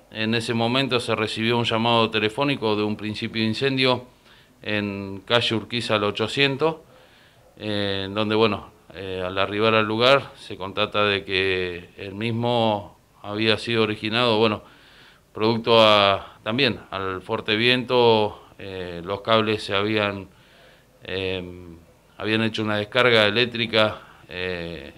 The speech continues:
en ramas y, y otros cables de otro servicio, los cables eléctricos, digo, con otro servicio,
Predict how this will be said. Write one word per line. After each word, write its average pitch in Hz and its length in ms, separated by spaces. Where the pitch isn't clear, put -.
en 92 180
ramas 117 600
y, 98 460
y 104 120
otros 113 300
cables 113 420
de 104 160
otro 107 300
servicio, 131 480
los 107 120
cables 98 440
eléctricos, 113 560
digo, 104 220
con 90 180
otro 95 200
servicio, 131 540